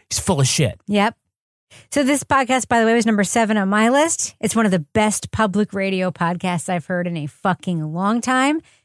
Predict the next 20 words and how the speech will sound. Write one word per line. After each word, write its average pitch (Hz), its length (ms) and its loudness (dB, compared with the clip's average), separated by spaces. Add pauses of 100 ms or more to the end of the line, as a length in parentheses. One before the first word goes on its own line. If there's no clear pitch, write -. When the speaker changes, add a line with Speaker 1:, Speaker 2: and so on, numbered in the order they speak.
(140)
Speaker 2:
And 185 120 0
I - 20 2
agree 175 180 2
with 202 140 0
Laura. 247 540 2 (580)
It's - 180 -4
what 180 140 0
Serial 220 500 2
season 202 380 2
three 196 240 0
should 185 180 0
have 196 120 2
been, 254 340 2 (260)
but 185 360 0 (320)
wasn't. - 500 -6 (560)
Number 311 380 2
two 330 380 0
on 277 220 2
my 262 220 2
list 381 600 -2